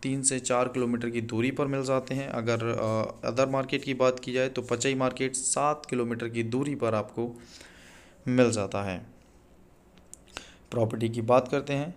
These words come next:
यहाँ देखिए जो प्रॉपर्टी है वो आपकी घर बनाने वाली, अ, देखा जाए तो प्रॉपर्टी पर घर बना हुआ है, प्लॉटिंग के रूप में आप इसका यूज़ कर सकते हैं प्रॉपर्टी का। और सबसे ज़रूरी बात कि घर में तीन कमरे बने हैं, लैट बाथ की टोटल सुविधा है यहाँ पर।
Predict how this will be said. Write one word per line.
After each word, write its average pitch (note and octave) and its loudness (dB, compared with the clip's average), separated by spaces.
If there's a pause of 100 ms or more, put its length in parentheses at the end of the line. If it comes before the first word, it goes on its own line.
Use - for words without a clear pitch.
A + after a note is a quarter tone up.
(160)
यहाँ A#2 4
देखिए C3 -2
जो C3+ 0
प्रॉपर्टी B2 0
है D3 -4
वो B2+ 0
आपकी B2+ 0
घर C#3+ 2
बनाने C3+ 2
वाली, C3+ 2
अ, - -4 (400)
देखा B2+ 2
जाए B2+ 2
तो B2+ -2
प्रॉपर्टी B2 -2
पर B2+ -4
घर B2 -4 (440)
बना A#2 4
हुआ C#3 4
है, C3+ 0
प्लॉटिंग B2+ -2
के C3+ -2
रूप B2+ -2
में C3+ 0
आप C3 -2
इसका C3+ 0
यूज़ B2+ 0
कर B2+ -2
सकते B2+ -2
हैं C3 -2
प्रॉपर्टी B2 -2
का। C3 -2
और A#2 0
सबसे D3 0
ज़रूरी C#3 -2
बात C3+ 0
कि B2 -8
घर A#2+ -2
में B2+ -2
तीन D#3 -2
कमरे C3+ 0
बने B2+ 0
हैं, C3 -2
लैट A#2+ 0
बाथ B2 2
की B2+ -6
टोटल B2 -2
सुविधा A#2+ 0
है C#3+ 0
यहाँ B2 0
पर। B2+ -2